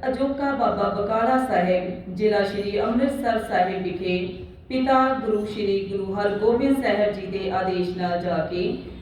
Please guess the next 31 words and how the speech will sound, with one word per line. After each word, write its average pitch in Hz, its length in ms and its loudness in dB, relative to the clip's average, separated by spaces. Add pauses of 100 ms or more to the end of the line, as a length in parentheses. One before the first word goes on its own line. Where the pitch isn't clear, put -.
(120)
ਵਸ 240 380 0
ਗਏ 202 80 2
ਸਨ। - 360 -6 (560)
ਉੱਥੇ 208 400 2
ਗੁਰੂ 202 160 4
ਜੀ 208 380 -2
ਗ੍ਰਸਤੀ 214 380 0
ਦੇ 240 160 0
ਧਰਮ 220 360 0
ਨੂੰ 196 180 2
ਨਿਭਾਉਂਦੇ 190 460 0
ਹੋਏ 175 180 -2
ਵੀ 175 480 -4 (340)
ਆਤਮਿਕ 262 560 4
ਰੰਗ 202 240 2
ਵਿੱਚ 196 240 -2
ਰੰਗੇ 180 340 -2
ਰਹਿੰਦੇ। 165 440 -6 (340)
ਉਹਨਾਂ 202 300 2
ਦੀ 196 100 4
ਨਿਮਰਤਾ, 180 960 2 (140)
ਦਇਆ 180 720 2
ਤੇ 214 180 2
ਨਿਰਮਲਤਾ 226 640 0
ਨੇ - 100 -2 (500)
ਲੋਕਾਂ 247 440 2
ਦੇ 262 120 6
ਦਿਲਾਂ 196 420 0
ਨੂੰ 190 100 -4
ਜਿੱਤ 185 220 -2
ਲਿਆ। 151 320 -4